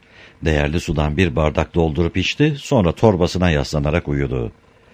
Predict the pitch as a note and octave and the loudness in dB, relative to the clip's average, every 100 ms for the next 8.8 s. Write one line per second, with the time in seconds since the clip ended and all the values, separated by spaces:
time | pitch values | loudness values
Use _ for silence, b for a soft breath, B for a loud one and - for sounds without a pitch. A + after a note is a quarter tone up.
0 | B B B F2+ E3 G3+ F3 F3 - B2 | B B B 4 8 8 6 2 4 2
1 | B2+ E2+ D#2 D2 D2+ D#2 D#2+ D2+ F2 D#2+ | 2 0 0 0 -2 -4 -4 -2 0 2
2 | D2 D2 D2+ D2 D2+ G#2 F#2+ G#2 C3 A#2 | 2 2 2 0 2 2 2 2 2 2
3 | G#2 C#3 G2 D2+ C#2+ D#2 G#2 E2+ E2 D2+ | 2 0 0 0 0 0 0 2 2 0
4 | D2+ D2+ D2+ F#2+ E2 D#2 C#2+ C2 - C2 | -2 -2 0 2 2 2 -2 -4 -6 -6
5 | B1+ A#1+ B B B B - F#3+ - C3+ | -6 -6 B B B B -2 0 0 0
6 | E2+ D#2 D2 D2 D#2+ D2+ G2 - F#2 D#2+ | 2 2 0 -2 0 0 0 0 0 0
7 | B2+ - D#2 D2+ D#2+ F2 E2 - E2 D2 | -2 0 -2 -2 -2 -2 -2 -2 0 2
8 | G2 - E2 D#2 D2 C2+ D2+ G#2 | 0 0 0 0 -4 -2 0 0